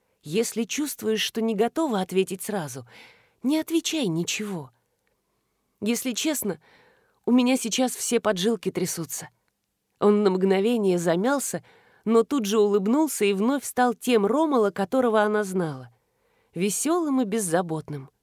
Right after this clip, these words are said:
Вот теперь я понимаю, почему предложение руки и сердца делают, становясь на колени, чтобы в самый важный момент ноги не подкосились.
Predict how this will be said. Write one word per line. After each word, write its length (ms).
Вот 200
теперь 380
я 160
понимаю, 640
почему 460
предложение 720
руки 380
и 20
сердца 560
делают, 500
становясь 560
на 140
колени, 580
чтобы 320
в 60
самый 400
важный 360
момент 560
ноги 340
не 160
подкосились. 840